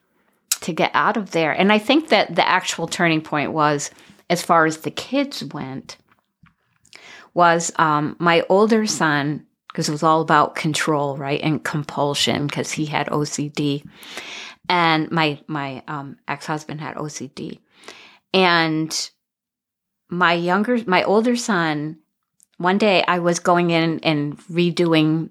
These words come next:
all their, all their, their drawers in their bedroom. And I saw that he had little balls of hair that he had taken out of the comb and the brush,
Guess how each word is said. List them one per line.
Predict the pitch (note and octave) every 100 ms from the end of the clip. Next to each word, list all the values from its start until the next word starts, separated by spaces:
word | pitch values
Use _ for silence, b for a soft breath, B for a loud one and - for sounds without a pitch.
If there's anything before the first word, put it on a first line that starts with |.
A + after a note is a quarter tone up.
| -
all | C#3
their, | - C#3+ C#3+
all | - D3+
their, | D3+ D3 -
their | C#3+ D3+
drawers | C#3 D3+ D3+ C#3+ C#3
in | - D3 C#3
their | C#3
bedroom. | C3+ C3+ C3+ - C#3+ _ B B B B B B B
And | F3+ E3+ -
I | F3
saw | F3 - B3 B3+ E3 G2 E2+ - _ _ -
that | F3+ D#3
he | - G#3+
had | G#3 G3 E3
little | E3 F3 G3
balls | G3+ F#3+ F#3+
of | F#3 -
hair | B3 A3+ D#3+
that | D#3 B2
he | - F3
had | E3+ E3+
taken | F3 E3+ F3+
out | F3 E3+
of |
the | D3+
comb | - F3 E3
and | E3 E3
the |
brush, | E3+ E3 D3 D3+ - -